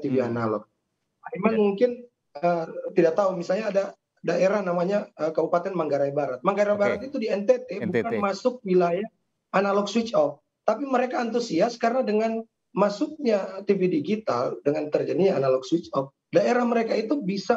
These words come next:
Speaker 1: mendapatkan, eh, akses siaran T V digital yang dipancarkan oleh T V R I. Ibu kotanya Labuan Bajo, Aiman.
Speaker 2: Tadinya
Speaker 1: Di
Speaker 2: nggak ada
Speaker 1: situ
Speaker 2: itu?
Speaker 1: mereka, tadinya mereka hanya menerima satu siaran, T V R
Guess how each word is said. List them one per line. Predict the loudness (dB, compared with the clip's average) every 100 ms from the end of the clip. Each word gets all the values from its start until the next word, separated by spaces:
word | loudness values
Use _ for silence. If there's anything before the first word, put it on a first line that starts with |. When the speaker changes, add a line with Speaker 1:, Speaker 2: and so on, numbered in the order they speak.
| 0
Speaker 1:
mendapatkan, | 0 0 -2 -8 _ -2 -2 _ _ _ -4
eh, | -4 -4 -2
akses | -2 0 -2 2
siaran | 2 2 0
T | -2
V | -2
digital | -2 -4 0 2 2
yang | -2
dipancarkan | -2 0 0 0 -2 -2
oleh | -4 -2
T |
V | -2
R | 0 0 0
I. | -10 -12 -12 _ _ 0
Ibu | 2 2
kotanya | 2 0 2
Labuan | 0 0 2
Bajo, | 0 0
Aiman. | -4 -6 -10 _
Speaker 2:
Tadinya | -2 0 0 0
Speaker 1:
Di |
Speaker 2:
nggak | 0 2
ada | 2
Speaker 1:
situ | 2
Speaker 2:
itu? | 2
Speaker 1:
mereka, | 0 0 -2 -4 -4 _ _ _ _ _ _ _ _ _ -2
tadinya | -2 -2 -6 0 0
mereka | 2 -2 -2 -2
hanya | 0 0
menerima | -2 -2 -2 0 -2
satu | -2 -4 0
siaran, | 2 2 0 -2
T | -4
V | -2
R | -2